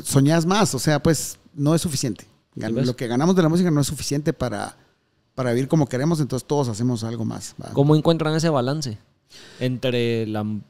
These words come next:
Speaker 2: el lado Viernes Verde y el lado personal?
Speaker 1: Respeto, o sea, ponerle... Eh, yo entiendo que Chingui es, es, es académico, es,
Speaker 2: Ujú.
Speaker 1: le gusta
Speaker 2: Es
Speaker 1: su
Speaker 2: profesor.
Speaker 1: profesión, ajá.
Speaker 2: Sí.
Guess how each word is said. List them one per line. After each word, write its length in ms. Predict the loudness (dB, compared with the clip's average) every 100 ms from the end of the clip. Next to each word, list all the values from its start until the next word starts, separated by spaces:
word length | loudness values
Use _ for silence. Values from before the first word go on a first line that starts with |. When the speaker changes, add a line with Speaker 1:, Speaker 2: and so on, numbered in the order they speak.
| _ _ _
Speaker 2:
el 120 | -2 0
lado 240 | 2 2
Viernes 340 | 0 0 0
Verde 440 | 2 2 2 0 -4 -10
y 300 | -6 -4 -4
el 120 | -2
lado 200 | -2 -2
personal? 480 | -2 -4 -6 -8 -12 _ _ _ -8
Speaker 1:
Respeto, 600 | -2 0 4 4 4 0 0
o 20 |
sea, 240 | 2 4
ponerle... 540 | 6 6 6 6 4 0 _ _ _ _ _ _
Eh, 600 | 0 2 4 4 4 2 2
yo 160 | 4
entiendo 420 | 4 4 4 4 2
que 160 | -2
Chingui 480 | 0 4 4 4 6
es, 420 | 6 4 -2 -8 -8
es, 360 | -8 -8 -14 -14
es 200 | -12 -12 -10
académico, 760 | -10 -4 0 4 4 4 2 0
es, 220 | -4 -8
Speaker 2:
Ujú. 80 | -6
Speaker 1:
le 80 | -2
gusta 280 | 0 2
Speaker 2:
Es 60 | 4
Speaker 1:
su 60 | 6
Speaker 2:
profesor. 220 | 6 6
Speaker 1:
profesión, 360 | 6 4 4 4
ajá. 240 | 2 0
Speaker 2:
Sí. 200 | -2 -8